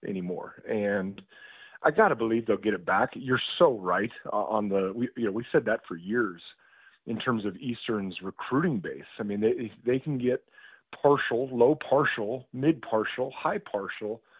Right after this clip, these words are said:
and even in, at times walk-on kids out of, you know, Seattle, which has three million right there, let alone up and down the coast. And obviously Spokane's got a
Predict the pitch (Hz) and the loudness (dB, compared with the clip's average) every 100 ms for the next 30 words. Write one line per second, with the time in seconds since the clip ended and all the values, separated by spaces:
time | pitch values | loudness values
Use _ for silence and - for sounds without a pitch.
0 | - - - _ _ _ 147 170 196 180 | -20 -20 -20 _ _ _ 2 2 4 4
1 | 147 143 139 131 143 139 123 104 131 226 | 2 2 0 0 0 0 -2 0 2 2
2 | 226 98 92 - 104 107 135 - 135 - | 2 -2 -4 -4 -2 -2 -6 -16 -18 -2
3 | 117 120 123 113 - - 143 107 127 - | 2 4 4 2 -6 -8 -4 -4 -6 -8
4 | 127 123 151 131 120 - 120 - 135 131 | 0 2 2 2 0 -2 -4 -4 -4 -2
5 | 131 131 123 123 113 135 156 120 120 120 | -2 -2 2 2 4 4 6 4 4 4
6 | 117 120 - - 110 117 120 107 - 107 | 2 2 -2 -2 2 2 2 -2 -2 0
7 | 135 - - 110 107 - - - _ - | -2 -8 -6 -4 -6 -10 -20 -20 _ -4
8 | 117 123 110 - 120 - 95 117 123 139 | -2 -6 -6 -2 -2 -2 -4 0 2 2